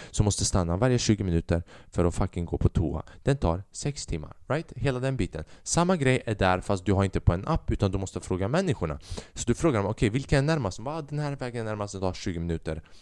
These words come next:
"Vilken väg är tryggast?" Right? Bara, "Den här vägen är tryggast, den tar tjugofem minuter." "Vilken väg är du minst påtaglig att bli påkörd av en bil?" De bara, "Det är den här vägen, du går i den här lilla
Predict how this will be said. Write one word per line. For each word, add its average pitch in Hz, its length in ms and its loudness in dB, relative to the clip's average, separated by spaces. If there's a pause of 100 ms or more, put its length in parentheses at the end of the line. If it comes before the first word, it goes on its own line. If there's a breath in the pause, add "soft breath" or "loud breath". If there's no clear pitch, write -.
(420 soft breath)
"Vilken 110 320 -2
väg 107 240 2
är 120 100 0
tryggast?" 160 680 4
Right? 147 280 2
Bara, 143 160 2
"Den 143 140 -2
här 208 140 -2
vägen 294 220 -4
är 104 80 2
tryggast, 98 460 0 (220 loud breath)
den 123 140 -2
tar 165 260 0 (240)
tjugofem 220 440 -2
minuter." 80 500 0 (280 soft breath)
"Vilken 170 400 0
väg 151 300 2
är 135 160 2
du 139 240 4
minst 139 400 -2
påtaglig 127 480 4
att 104 60 -2
bli 113 140 -2
påkörd 113 520 6
av 104 200 2
en 135 120 4
bil?" 196 180 6
De 98 140 -2
bara, 117 120 0
"Det 147 100 0
är 151 40 4
den 160 160 0
här 190 160 0
vägen, 90 260 -2
du 92 80 -2
går 104 160 -2
i 101 40 -4
den 95 180 -4
här 139 80 -2
lilla 135 320 -4